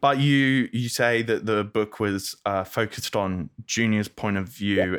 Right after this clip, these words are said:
Speaker 1: and you changed it to, um, Hen's point of
Speaker 2: Correct.
Speaker 1: view. That's really interesting. Yeah.
Speaker 2: Well, because in the book, his inner monologue is all about, everything he thinks about and talks about is Hen. So it's, like,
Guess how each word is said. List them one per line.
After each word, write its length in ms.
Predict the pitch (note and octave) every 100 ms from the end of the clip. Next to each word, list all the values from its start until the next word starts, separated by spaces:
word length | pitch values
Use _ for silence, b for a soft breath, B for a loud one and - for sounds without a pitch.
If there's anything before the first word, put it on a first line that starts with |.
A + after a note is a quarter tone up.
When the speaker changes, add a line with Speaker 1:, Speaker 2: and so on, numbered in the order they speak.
| -
Speaker 1:
and 160 | G2+
you 180 | G2 G2+
changed 520 | G2 G2+ G2 G2 -
it 180 | G2 -
to, 380 | - G2+ F2+ E2+ A#2 _ _ _ _ _ _
um, 340 | F#2 F2+ E2+ -
Hen's 240 | A#2 D#3
point 260 | - A#2+ G2
of 60 |
Speaker 2:
Correct. 120 | F2+ F2
Speaker 1:
view. 180 | F2 - _
That's 200 | A2+ A2
really 220 | C#3 B2 G#2
interesting. 640 | G#2 G#2 G2 - F#2 C#2+ - _ _ _ -
Yeah. 220 | F#2+ F2+ -
Speaker 2:
Well, 120 | C#3
because 240 | C3+ C#3+ D3+
in 80 | D#3
the 160 | C#3+ - -
book, 400 | D3 F3 D3 B B B - - _ _ _ _ _
his 200 | C#3 B2
inner 140 | D3+ C3+
monologue 420 | B2+ C3 A#2 A2+
is 100 | A2
all 240 | - B2+
about, 140 | B2 -
everything 340 | C3+ D3+ C#3
he 320 | B2 A#2+ A2 -
thinks 280 | C3 B2+ B2
about 400 | G#2+ G2+ G2 - -
and 120 | G2
talks 220 | - A2
about 180 | - -
is 80 | G2+
Hen. 420 | - G2+ E2+ - -
So 160 | - G#2+
it's, 100 |
like, 120 | A#2